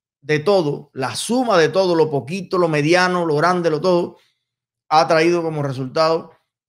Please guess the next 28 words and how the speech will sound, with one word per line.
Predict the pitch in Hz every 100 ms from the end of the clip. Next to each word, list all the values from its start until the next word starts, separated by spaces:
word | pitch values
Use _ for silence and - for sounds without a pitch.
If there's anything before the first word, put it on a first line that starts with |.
| _ _
esta | 160 165 180
semilla | 147 - 160 160 185 190 196 190 - _ _
de | 131
libertad | 135 135 127 120 165 180 - -
que | 120
se | 120
ha | 143
sembrado | 147 139 160 151 - - _ _ _ _ _ _ _ _ _ -
en | 156 147
la | 143
nación | 139 123 - 165 175 147
cubana, | 117 110 92 _ _ _ _ _ _ _ _ _ _ _ _ _ _ _ _ _ _ _ _ _ _
que | -
es | 190
mucho | 160 196 254 214 180
más | 165 170 139 - _ _ _ _ _
que | -
una | 151 151 151
isla, | 175 151
es | 147
mucho | 147 147 156
más | 156
que | 147
un | 151
archipiélago, | 143 - 135 165 170 160 151 143 143 - _ _ _ _ _ _ _ _ _ _
es | 131
una | 143 156
nación | 147 127 - 156 165 175 208